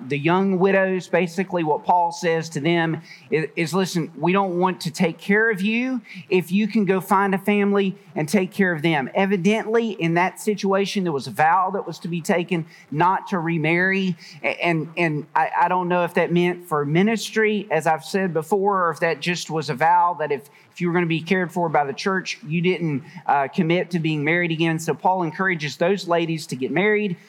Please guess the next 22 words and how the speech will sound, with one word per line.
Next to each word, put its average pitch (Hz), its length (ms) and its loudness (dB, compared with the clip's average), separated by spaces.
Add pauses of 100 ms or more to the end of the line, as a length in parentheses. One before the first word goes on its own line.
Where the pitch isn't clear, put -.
(140)
to 135 80 0
have 139 180 2
a 131 60 -6
family, 196 480 0
to 147 160 -6
take 160 260 -2
care 185 220 0
of 151 100 -2
their 123 140 0
family. 120 480 -2 (240)
A-, - 180 -8
and 185 120 4
he 175 40 2
says 220 340 2
in 202 120 0
verse 175 260 -2
thirteen 185 500 0
specifically, 160 840 -4 (260)
"Those 220 680 0 (140)
who 190 140 4
have 165 260 2
nothing 226 420 0